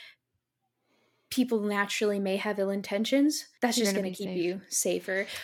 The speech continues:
Speaker 1: We
Speaker 2: Yeah.
Speaker 1: hope you're a person, and like I kinda touched on with that, like, people are taught good intentions. If there is somebody who sees you lost and takes you in <laughs> and just takes care of you, they were taught to do that.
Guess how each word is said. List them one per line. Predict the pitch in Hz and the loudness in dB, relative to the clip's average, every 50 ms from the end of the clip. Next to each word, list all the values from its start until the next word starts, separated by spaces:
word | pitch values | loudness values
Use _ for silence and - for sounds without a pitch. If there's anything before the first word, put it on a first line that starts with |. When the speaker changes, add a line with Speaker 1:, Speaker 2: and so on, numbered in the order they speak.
| - - | -2 2
Speaker 1:
We | 233 226 - | 6 8 8
Speaker 2:
Yeah. | - 185 | 10 10
Speaker 1:
hope | 330 370 370 - 226 | 10 10 8 8 6
you're | 214 240 294 370 381 | 6 8 10 10 8
a | 359 | 8
person, | - - 214 196 - - 208 - - | 4 0 0 0 2 0 0 2 4
and | 240 247 233 - - - - - - - - | 4 4 4 2 -6 -14 -18 -16 -8 0 6
like | 277 262 - | 6 8 8
I | 233 214 | 8 6
kinda | 214 - 240 220 202 | 6 4 2 2 2
touched | - - - - - - | 2 2 2 2 4 4
on | 262 247 226 202 | 4 4 4 2
with | 202 202 - | -2 -4 -2
that, | 196 180 180 185 | -2 -2 0 -2
like, | 190 180 - - _ - | -4 -6 -6 -12 _ 0
people | - 254 254 254 233 | 2 2 2 4 2
are | 208 190 190 | 2 2 0
taught | - - - 202 180 180 - - | -4 -6 -4 -2 -2 -4 -4 -6
good | - 190 180 | -6 -4 -4
intentions. | 180 175 175 - 175 180 - - 202 208 208 214 - - - - - - - | -4 -6 -6 -8 -8 -8 -6 -6 -8 -6 -8 -10 -12 -14 -20 -20 -14 -6 -4
If | 226 - | 0 4
there | 220 202 - | 4 4 6
is | - 220 240 226 - | 6 6 6 6 4
somebody | - 240 226 214 208 202 202 196 | 4 4 4 4 2 2 2 0
who | - 214 | -2 -4
sees | - - 214 208 196 180 | -4 -4 -2 -4 -4 -4
you | 196 185 | -4 -4
lost | 190 185 185 185 - - | -2 -2 -4 -4 -4 -6
and | 196 196 | -6 -4
takes | - 220 196 196 - - | -2 -2 -2 -2 -2 -2
you | 196 175 175 | 0 0 4
in | 170 208 269 | 8 12 12
<laughs> | |
and | 311 277 | 12 12
just | - 247 - - - | 10 4 0 0 0
takes | 240 214 - - | 0 0 0 -2
care | - - 202 175 180 190 202 | -2 0 0 2 2 2 2
of | 202 | 2
you, | 233 254 269 254 | 4 4 6 6
they | 240 214 | 6 6
were | 185 190 | 4 0
taught | 185 - 196 - - - - | -2 -4 -6 -6 -8 -8 -12
to | - 202 | -14 -12
do | - - - - - | -10 -10 -8 -6 -2
that. | - - - - - | 0 0 0 0 -2